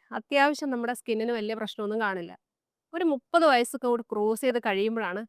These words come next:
ശരിക്കുമുള്ള സ്കിന്നിന്റെ പ്രശ്നങ്ങൾ സ്റ്റാർട്ട് ചെയ്യുന്നതെന്നാണ് ഇത് എൻ്റെ അനുഭവത്തിൽ നിന്ന് ഞാൻ പറയുന്നത്. കുരുവൊക്കെ എനിക്ക് പണ്ടേ ഉണ്ട്. നമ്മൾ ടീനേജിലൊക്കെ ഇഷ്ടംപോലെ കുരു വന്നിട്ടുണ്ട്.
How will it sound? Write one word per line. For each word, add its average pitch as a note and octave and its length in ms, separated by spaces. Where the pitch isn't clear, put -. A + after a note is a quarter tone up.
ശരിക്കുമുള്ള D4 760
സ്കിന്നിന്റെ A3+ 440
പ്രശ്നങ്ങൾ G#3 420
സ്റ്റാർട്ട് B3+ 460
ചെയ്യുന്നതെന്നാണ് A3 400
ഇത് C4 140
എൻ്റെ D#4 180
അനുഭവത്തിൽ B3 400
നിന്ന് A#3+ 140
ഞാൻ F#3 80
പറയുന്നത്. G3+ 320
കുരുവൊക്കെ F#4+ 420
എനിക്ക് D#4+ 240
പണ്ടേ B3+ 300
ഉണ്ട്. G#3+ 180
നമ്മൾ A#3+ 200
ടീനേജിലൊക്കെ B3 580
ഇഷ്ടംപോലെ A#3+ 580
കുരു A#3+ 200
വന്നിട്ടുണ്ട്. G3 280